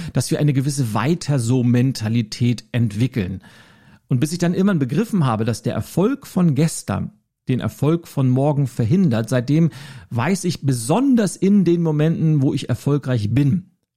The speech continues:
muss ich Dinge auf den Prüfstand stellen und gucken, was davon funktioniert so gut, dass ich es wirklich nur weiterentwickeln möchte, aber was will ich auch wirklich ganz, ganz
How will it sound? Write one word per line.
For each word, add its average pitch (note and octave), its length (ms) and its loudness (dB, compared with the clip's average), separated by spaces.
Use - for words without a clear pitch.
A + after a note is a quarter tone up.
muss C#3 200 -2
ich - 400 -4
Dinge D3 280 2
auf - 120 -6
den A#2 160 0
Prüfstand B2+ 520 -2
stellen G#2+ 360 0
und A2+ 160 -4
gucken, D3 320 0
was D#3 220 -2
davon D3 580 0
funktioniert C#3+ 560 0
so C#3+ 240 0
gut, F3 180 2
dass D3+ 140 0
ich C3 80 -2
es B2+ 80 -4
wirklich C#3 200 0
nur A#2+ 140 2
weiterentwickeln F3+ 640 0
möchte, G#3+ 380 0
aber D3 220 0
was C#3 220 -4
will E3 100 0
ich - 160 -4
auch G2+ 120 -4
wirklich D#3+ 520 -2
ganz, F3 360 0
ganz C#3+ 260 0